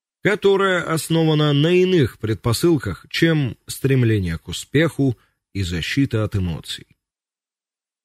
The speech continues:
Мысль, которую больше невозможно отрицать, это как-то связано со мной.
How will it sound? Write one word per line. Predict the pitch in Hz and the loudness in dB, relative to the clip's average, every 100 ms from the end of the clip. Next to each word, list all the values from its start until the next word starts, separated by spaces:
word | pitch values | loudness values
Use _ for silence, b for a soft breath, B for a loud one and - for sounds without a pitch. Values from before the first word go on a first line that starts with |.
| - | 2
Мысль, | 123 196 220 202 185 | 4 4 4 2 2
которую | 151 165 185 185 180 160 | 0 0 2 2 4 2
больше | 107 123 156 151 - 151 | 2 4 6 4 4 2
невозможно | 127 123 143 135 107 120 127 113 113 | 4 4 4 2 2 2 2 2 0
отрицать, | - 104 101 - 90 - _ _ _ | 0 0 0 -4 -10 -10 _ _ _
это | 123 139 - 139 | 0 0 0 0
как-то | - - 92 - - - | -2 -4 -4 -4 -14 -12
связано | - 73 85 98 104 110 107 | -10 -6 -2 -2 -2 -2 -2
со | - 98 | -4 -4
мной. | 90 73 - - | -4 -6 -10 -16